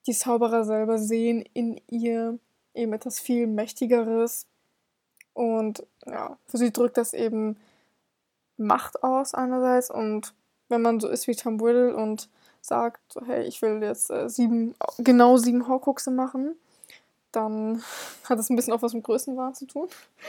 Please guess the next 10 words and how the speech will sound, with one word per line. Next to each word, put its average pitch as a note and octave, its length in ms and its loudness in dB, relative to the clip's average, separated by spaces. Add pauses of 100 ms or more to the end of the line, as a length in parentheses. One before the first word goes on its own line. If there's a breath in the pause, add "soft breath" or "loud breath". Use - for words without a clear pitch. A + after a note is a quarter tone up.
(520 loud breath)
Aber G#3 160 2
auf A3 80 -2
der - 100 0
anderen A3+ 420 2
Seite A3 380 0
will A3+ 140 4
er A3+ 420 4 (360)
seinem A3 680 -2
Tun D4 460 2
oder A#3 500 0